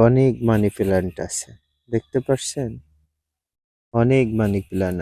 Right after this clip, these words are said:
আছে। তা আমার সাথে যোগাযোগ করতে চাইলে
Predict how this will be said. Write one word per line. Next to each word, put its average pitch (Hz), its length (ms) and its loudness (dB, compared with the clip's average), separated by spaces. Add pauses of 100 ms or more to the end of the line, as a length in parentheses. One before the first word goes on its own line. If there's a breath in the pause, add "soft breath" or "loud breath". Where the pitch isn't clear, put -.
আছে। - 200 -12 (1400)
তা 135 140 8
আমার 143 220 4
সাথে 160 200 6 (140)
যোগাযোগ 147 360 6 (100)
করতে 147 320 2
চাইলে 147 320 4